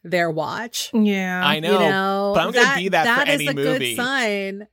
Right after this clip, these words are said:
Speaker 1: I know, but in general, like, I, 'cause I've definitely sat through some movies where it's like, "How much longer is it gonna be?" And, and I actually,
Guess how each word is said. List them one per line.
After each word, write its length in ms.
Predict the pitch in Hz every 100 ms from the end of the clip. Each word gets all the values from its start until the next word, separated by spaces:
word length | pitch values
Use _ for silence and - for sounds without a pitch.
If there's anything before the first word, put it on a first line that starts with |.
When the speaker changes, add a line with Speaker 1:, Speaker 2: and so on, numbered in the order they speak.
| _
Speaker 1:
I 140 | 247 262
know, 260 | 254 240
but 160 | 220 240
in 160 | 247
general, 560 | 233 240 233 220 196 175
like, 400 | 180 180 180 -
I, 160 | 202 - -
'cause 140 | - 254
I've 360 | 262 320 220
definitely 380 | 240 233 226 214
sat 200 | 208 202
through 100 | 196
some 160 | 208 196
movies 280 | 190 190
where 80 | 190
it's 80 | 190
like, 140 | 214 208
"How 120 | 226
much 180 | 330 -
longer 320 | 233 262 262
is 100 | 233
it 100 | 220
gonna 200 | 208 190
be?" 400 | 185 185 175 165
And, 540 | 165 165 208 202 196 190 - - - _ _
and 120 | 220
I 240 | 220 262 262
actually, 640 | 226 - 208 202 190 185